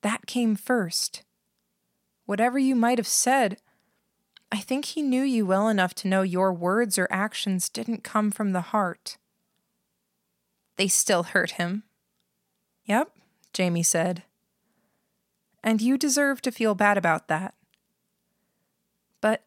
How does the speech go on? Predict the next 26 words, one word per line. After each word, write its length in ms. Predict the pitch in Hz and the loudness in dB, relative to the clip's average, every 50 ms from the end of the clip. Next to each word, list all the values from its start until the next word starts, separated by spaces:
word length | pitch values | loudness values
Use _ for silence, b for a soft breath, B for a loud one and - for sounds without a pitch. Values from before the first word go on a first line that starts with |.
| _ _ - | _ _ -4
I 240 | 202 220 262 302 285 | -2 0 0 0 0
think 280 | - - 285 269 - | -2 -2 -2 -2 0
you've 140 | 247 214 190 | 0 2 4
agonized 600 | 208 202 214 214 226 214 214 214 214 208 202 - | 4 4 4 4 4 2 4 4 4 2 2 2
over 320 | 202 208 226 202 190 175 180 | 2 2 2 2 2 2 2
it 100 | 175 - | 2 2
long 280 | 175 165 170 170 170 | 2 2 2 2 2
enough 260 | 170 170 170 180 190 - | 2 0 0 0 0 -4
to 100 | - - | -8 -10
do 200 | 170 156 190 196 208 | -6 -2 0 0 0
it 120 | - - | 0 -4
penance. 640 | - - - 233 202 175 - - - - - - - _ _ _ _ _ _ _ _ _ _ _ _ _ _ _ _ _ _ _ _ _ | -6 -6 -4 -2 -2 -2 -4 -6 -6 -6 -6 -6 -8 _ _ _ _ _ _ _ _ _ _ _ _ _ _ _ _ _ _ _ _ _
If 380 | 196 185 165 - - - - _ _ | -2 -2 -2 -2 -6 -18 -20 _ _
my 240 | - 190 185 180 175 | 2 4 4 4 4
opinion 560 | 165 160 - - 196 180 165 160 160 156 160 | 2 -2 -4 -2 -2 -2 -2 -2 -4 -6 -8
counts 480 | - - - 190 160 156 - - - - | -6 -2 0 0 0 0 -2 -4 -4 -2
for 160 | - - 175 | 0 0 0
anything." 520 | 170 160 160 160 - - 185 190 185 180 - _ _ _ _ _ _ _ _ _ _ _ _ _ _ _ _ _ _ _ _ _ _ _ _ _ _ _ _ _ _ _ _ _ _ _ _ _ _ _ _ _ _ _ _ _ _ _ _ _ _ _ _ _ _ _ _ _ - | 0 0 -2 -6 -10 -10 -10 -10 -10 -10 -12 _ _ _ _ _ _ _ _ _ _ _ _ _ _ _ _ _ _ _ _ _ _ _ _ _ _ _ _ _ _ _ _ _ _ _ _ _ _ _ _ _ _ _ _ _ _ _ _ _ _ _ _ _ _ _ _ _ -2
"It 160 | 202 - - | -2 -2 -2
counts," 560 | - - 156 175 - - - - - - - _ _ _ _ _ _ - | -6 -8 -8 -10 -8 -4 -2 0 0 0 -2 _ _ _ _ _ _ -4
I 100 | 185 170 | -2 0
said. 420 | 160 - - 170 165 160 175 - - _ _ _ _ _ _ _ _ _ _ _ _ _ _ _ _ _ _ _ _ _ _ _ _ _ _ _ _ _ _ _ _ _ _ _ - | 2 2 2 2 0 -2 -4 -8 -14 _ _ _ _ _ _ _ _ _ _ _ _ _ _ _ _ _ _ _ _ _ _ _ _ _ _ _ _ _ _ _ _ _ _ _ -6
"I'm 100 | - 202 | -4 0
not 400 | 208 233 247 247 - _ _ _ | 2 2 2 0 -2 _ _ _
convinced, 680 | - - 226 226 202 180 160 170 - - - - - _ | -4 -2 0 0 2 0 0 -2 -4 -6 -6 -8 -8 _
but 240 | - 87 80 - - | -2 -2 -2 -4 -6